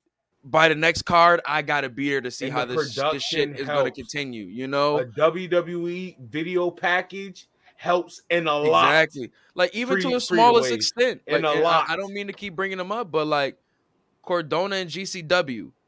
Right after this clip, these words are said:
Speaker 1: he made it so much heat there where it's like, niggas had to see what the fuck was gonna happen next. Is this man gonna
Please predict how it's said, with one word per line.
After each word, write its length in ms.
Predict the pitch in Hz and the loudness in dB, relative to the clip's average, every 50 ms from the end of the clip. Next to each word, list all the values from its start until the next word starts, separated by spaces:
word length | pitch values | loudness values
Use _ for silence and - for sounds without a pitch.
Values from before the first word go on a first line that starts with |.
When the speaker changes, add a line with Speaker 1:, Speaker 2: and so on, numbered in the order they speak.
| _ | _
Speaker 1:
he 240 | _ - 180 202 226 | _ -12 -10 -8 -8
made 280 | 220 214 208 208 214 214 | -6 -2 -2 -2 -2 -2
it 180 | 208 180 - - | -2 -4 -6 -6
so 380 | - - - - 180 180 190 | -12 -12 -10 -6 -4 -4 -4
much 260 | 196 196 190 170 - - | -4 -4 -6 -6 -6 -8
heat 240 | 165 180 180 - - | -10 -10 -14 -8 -4
there 160 | 190 185 190 | -2 -2 0
where 100 | 180 170 | 0 0
it's 100 | 165 156 | 0 0
like, 200 | 160 139 135 113 | 0 -2 -2 -4
niggas 500 | 120 123 143 175 214 208 240 247 233 - | -6 -10 -6 -6 -6 -4 -6 -6 -2 -2
had 340 | - 139 147 156 165 165 160 | -2 0 0 0 0 -2 -4
to 100 | - 143 | -6 -12
see 240 | - - - 175 160 | -12 -10 -10 -10 -10
what 300 | 135 127 139 151 151 - | -8 -4 -4 -6 -4 -6
the 60 | 165 | -10
fuck 280 | - - 170 151 147 - | -8 -4 -4 -4 -4 -6
was 100 | 143 123 | -14 -10
gonna 180 | 123 139 135 127 | -8 -6 -6 -4
happen 260 | 135 135 131 - 131 | -4 -4 -4 -4 -6
next. 180 | 135 131 123 131 | -8 -8 -8 -8
Is 140 | 127 143 | -10 -8
this 200 | 127 156 185 185 | -6 -6 -8 -6
man 200 | 233 226 220 214 | -6 -6 -4 -4
gonna 200 | 202 175 143 127 | -4 -4 -6 -6